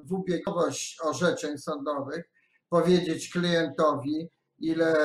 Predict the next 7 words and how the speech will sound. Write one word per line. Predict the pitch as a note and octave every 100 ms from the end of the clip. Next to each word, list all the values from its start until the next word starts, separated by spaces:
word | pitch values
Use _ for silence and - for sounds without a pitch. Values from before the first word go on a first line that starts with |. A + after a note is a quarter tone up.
| D3+
e, | D#3+ C#3+ C3+
wygra | E3+ C#3+ D3 C#3+ B2
w | D3+
jednym | D#3+ F3 F3+
przypadku, | - F#3+ F#3 E3 E3 - F#3+
a | F3 E3
ile | D#3 D#3 D3+ D#3+ E3 E3